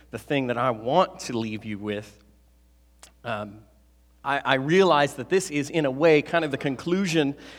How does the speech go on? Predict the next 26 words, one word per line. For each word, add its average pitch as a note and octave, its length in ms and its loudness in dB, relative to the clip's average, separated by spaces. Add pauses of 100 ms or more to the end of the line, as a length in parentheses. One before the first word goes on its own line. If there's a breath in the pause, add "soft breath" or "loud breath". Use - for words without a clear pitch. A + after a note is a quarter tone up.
(180 loud breath)
of C3+ 320 6
that, - 580 2
the D3 140 -2
discussion D3+ 500 0
of, C3+ 200 -2
that D3+ 100 4
we D3 100 0
had D3+ 220 2
about C#3 280 0
the C#3+ 60 -2
glories D3 440 0
of B2 100 -8
the B2 60 -10
cross. - 640 -4 (480 soft breath)
The, E3+ 160 4
there's D#3+ 200 2
one G3 220 6
more G3 160 6
thing F#3 240 0
that D#3+ 140 6
I D3+ 80 2
need E3+ 260 -2
to D3+ 80 -2
say C#3 240 2
about A#2 340 2
that. G2 400 -10